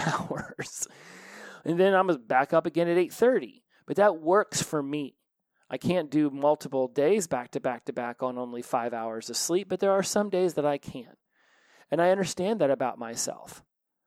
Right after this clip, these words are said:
I knew that this morning I had to get up. I had some admin stuff to take care of. I had to discuss some stuff with my accountant. I had to work on some social media stuff for one of the clients I have.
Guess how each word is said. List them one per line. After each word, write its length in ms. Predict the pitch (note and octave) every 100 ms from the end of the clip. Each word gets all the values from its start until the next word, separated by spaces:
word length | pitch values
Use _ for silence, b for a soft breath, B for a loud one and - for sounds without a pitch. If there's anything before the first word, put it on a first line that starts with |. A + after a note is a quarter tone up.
| -
I 140 | B2+
knew 340 | C3 C#3+ D3+ C#3
that 240 | C3+ B2+
this 240 | C3+ -
morning 340 | C#3+ C#3 C#3+ C#3+
I 60 |
had 140 | B2 B2
to 80 | A2+
get 180 | B2+
up. 320 | C3 C#3+ - -
I 60 | B2+
had 120 | B2
some 160 | B2+
admin 460 | A#2+ C3 C3 C3 B2+
stuff 260 | - C3 -
to 80 |
take 260 | - B2+ A2
care 300 | - D3 C#3+
of. 120 | C3+
I 80 | B2
had 60 | B2+
to 60 |
discuss 420 | A2+ A2+ - B2
some 140 | - A#2+
stuff 260 | - A#2+
with 140 | A2 A#2
my 260 | A#2+ A2+ - B B B B -
accountant. 580 | C3 - E3 D3+ D3+ -
I 80 | C3
had 60 |
to 80 | B2
work 240 | B2 B2+ B2
on 120 | A2+
some 180 | - A2+
social 400 | - B2+ - B2
media 280 | B2+ C3+
stuff 340 | B2+ - C3 C3
for 160 | B2+
one 160 | A#2+ B2
of 80 | A2+
the 300 | A#2 A2 G#2 -
clients 440 | - C#3 C#3 C#3+ -
I 100 | C3
have. 440 | B2+ C#3 C3+ C3+